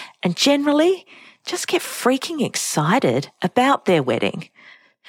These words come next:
We also have a curated list of experienced wedding vendor professionals in there to offer suggestions and tips, insight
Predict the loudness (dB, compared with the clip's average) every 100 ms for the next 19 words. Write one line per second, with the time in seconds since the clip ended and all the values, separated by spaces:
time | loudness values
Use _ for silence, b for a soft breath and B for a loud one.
0 | B -4 0 2 2 2 0 0 2 2
1 | 2 0 -6 -4 0 2 4 2 0 0
2 | 0 -2 -6 -12 -18 _ -4 -2 -4 -2
3 | 2 2 4 2 0 -2 0 2 2 2
4 | 0 0 -2 2 2 2 0 -2 -2 -4
5 | -4 -4 -4 B B B B -2 0 -2
6 | -2 0 2 0 0 2 2 2 -2 -2
7 | -2 -4 -4 0 0 0 -4 -10 B B
8 | _ 0 0 -2 -4 -2 -2 -4 -6